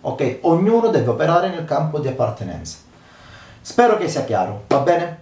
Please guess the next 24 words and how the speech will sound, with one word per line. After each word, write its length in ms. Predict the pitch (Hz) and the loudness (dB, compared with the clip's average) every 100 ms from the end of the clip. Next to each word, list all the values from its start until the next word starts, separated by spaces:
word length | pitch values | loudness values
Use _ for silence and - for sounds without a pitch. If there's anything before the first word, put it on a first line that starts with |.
| _ | _
Ragazzi, 640 | 156 165 135 - 110 107 _ | 0 2 0 -2 -12 -14 _
eh, 520 | 156 143 139 139 139 135 | 0 2 4 2 0 -2
come 180 | 170 175 | 0 2
al 60 | |
solito 320 | 170 160 - | 4 2 0
sapete 380 | - 165 156 143 | -2 0 0 -2
cosa 240 | 135 131 160 | -4 -4 2
fare, 320 | 156 117 107 | 2 2 -4
link, 520 | 143 147 120 113 120 | -6 -4 -4 -4 -6
sì, 160 | 107 98 | -6 -8
link, 220 | 98 92 | -8 -6
vabbè, 180 | 117 107 | -4 -2
i 40 | |
link 200 | 117 123 | -2 -2
sono 160 | - 107 | -4 -4
in 40 | |
descrizione, 580 | 110 - 147 147 127 101 101 | -4 -6 -2 0 2 0 -6
Instagram, 1080 | 107 123 110 110 107 104 101 98 95 92 101 | -4 -4 -2 -2 -2 -2 -4 -8 -8 -8 -6
eh, 40 | |
in 100 | 110 | -6
punto 220 | 101 98 | -6 -10
sport 300 | 98 - 95 | -10 -8 -10
punto 240 | 104 110 131 | -6 -6 -4
fit, 320 | 135 113 | -2 -4